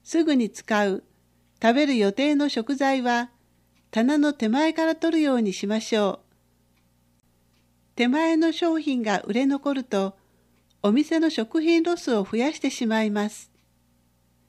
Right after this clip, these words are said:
賞味期限の意味は、美味しく食べることができる期限です。期限を過ぎたからといって、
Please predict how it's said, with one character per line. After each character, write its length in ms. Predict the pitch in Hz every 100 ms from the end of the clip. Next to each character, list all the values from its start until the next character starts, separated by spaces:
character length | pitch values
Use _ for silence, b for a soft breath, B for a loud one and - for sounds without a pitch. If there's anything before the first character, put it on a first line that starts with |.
| _ _ _ _
賞 260 | - 247 294
味 160 | 320 320
期 160 | 320
限 260 | 320 302 247
の 120 | 208
意 160 | - 262
味 160 | 240
は、 260 | 202 190 - _ -
美 60 | 202
味 80 | 262
し 140 | 311
く 80 | 311
食 180 | 294 294
べ 140 | 311
る 100 | 320
こ 100 | 277
と 120 | 247
が 120 | 254 214
で 120 | 196
き 120 | 277
る 120 | 262
期 160 | 233 247
限 240 | 240 226
で 180 | 196 190
す。 220 | 190 - _ _ _ _ _ _ _ _ _ _ _
期 140 | -
限 240 | 294 269 226
を 60 |
過 120 | 214 294
ぎ 140 | 294
た 100 | 285
か 120 | 262
ら 120 | 240
と 160 | 233 220
い 40 |
っ 40 | 208
て、 440 | - - 196 196